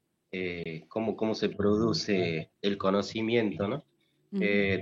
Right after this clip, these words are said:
Speaker 1: desde esa mirada.
Speaker 2: Si vos, eh, miraras tus primeros poemas, digamos, o tu primer poemario ahora, digamos, con el diario de ayer,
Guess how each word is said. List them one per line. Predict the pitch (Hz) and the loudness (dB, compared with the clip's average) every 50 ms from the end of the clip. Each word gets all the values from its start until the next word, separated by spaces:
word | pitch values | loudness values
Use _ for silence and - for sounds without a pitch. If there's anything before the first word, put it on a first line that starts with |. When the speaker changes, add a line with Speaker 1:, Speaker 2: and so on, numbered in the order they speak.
| 107 - | 0 0
Speaker 1:
desde | 107 98 104 107 107 107 | 0 2 4 4 4 4
esa | 107 104 - 110 | 2 2 2 2
mirada. | 98 98 98 107 117 113 107 95 82 82 - _ - - - - - - _ - | 4 4 4 4 4 4 4 2 0 -4 -10 _ -20 -20 -20 -20 -20 -20 _ -12
Speaker 2:
Si | - - 226 | -6 -4 0
vos, | 247 302 320 - 254 | 0 0 0 -2 -4
eh, | 196 180 190 185 175 160 | -4 -2 0 0 2 2
miraras | 175 185 180 185 190 214 208 - | 2 2 2 0 0 -2 -4 -4
tus | - 190 185 | -6 -10 -10
primeros | _ - 175 165 175 185 185 202 208 196 180 - - | _ -8 -6 -4 -4 -2 -2 -2 -2 -2 -4 -8 -12
poemas, | _ - 170 165 170 175 185 196 196 190 190 202 202 - - _ | _ -4 -2 0 0 0 0 2 2 2 2 0 -2 -4 -10 _
digamos, | - 139 151 156 151 151 156 170 175 175 175 175 156 - - | -16 -12 -10 -8 -8 -6 -6 -4 -2 -2 -2 -2 -4 -6 -10
o | 147 147 147 147 147 147 156 | -12 -12 -12 -12 -12 -14 -14
tu | 147 - 156 143 | -10 -8 -8 -6
primer | 151 156 151 165 175 180 190 185 | -6 -4 -4 -2 -2 -4 -4 -6
poemario | - 180 170 156 156 151 151 160 165 165 170 175 175 175 170 165 | -6 -6 -4 -4 -4 -4 -4 -4 -6 -6 -4 -4 -4 -4 -4 -6
ahora, | 156 151 151 156 147 143 143 139 135 | -8 -6 -6 -4 -4 -4 -6 -6 -8
digamos, | 135 139 139 147 165 170 - | -10 -10 -8 -6 -6 -6 -6
con | - 170 170 | -6 -6 -4
el | 165 165 165 | -4 -4 -2
diario | 185 196 196 190 180 | -2 -2 -2 -2 -2
de | 156 | -2
ayer, | 156 151 - - - 131 131 | -4 -6 -8 -14 -16 -18 -18